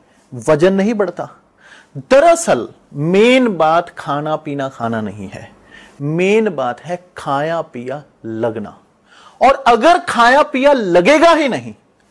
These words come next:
तो सेहत बनेगी कैसे? इसलिए हमारी संस्था सन्यासी आयुर्वेदा ने एक ऐसी दवा बनाई है जो कि आपके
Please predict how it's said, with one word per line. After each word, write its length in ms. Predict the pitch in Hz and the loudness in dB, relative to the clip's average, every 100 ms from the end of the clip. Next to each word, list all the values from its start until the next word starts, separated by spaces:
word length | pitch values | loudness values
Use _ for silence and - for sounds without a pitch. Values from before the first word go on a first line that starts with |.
| - | -4
तो 60 | 208 | -4
सेहत 360 | - 214 220 180 | 0 2 2 0
बनेगी 360 | 156 156 127 | -2 -2 -6
कैसे? 340 | 107 90 - - _ _ _ - | -6 -8 -8 -20 _ _ _ -4
इसलिए 500 | 294 - 247 220 196 196 | -2 -2 -4 -4 -4 -6
हमारी 540 | - 165 180 226 330 | -6 0 2 4 4
संस्था 440 | 330 247 208 - 220 | 2 -2 -4 0 -2
सन्यासी 580 | 214 180 165 156 - 143 | 0 -4 -4 -4 -4 -6
आयुर्वेदा 440 | 117 113 110 104 | -6 -10 -12 -12
ने 100 | 98 _ _ _ | -18 _ _ _
एक 240 | 185 196 - - | -4 -4 -4 -8
ऐसी 300 | 175 170 208 160 | -8 -6 -10 -6
दवा 280 | 123 139 185 | -2 2 2
बनाई 320 | 165 127 104 | 0 -4 -10
है 180 | 104 107 _ _ _ _ _ _ | -16 -20 _ _ _ _ _ _
जो 200 | 131 247 269 | -2 0 0
कि 160 | - 294 | -2 0
आपके 340 | 214 220 - | 2 2 0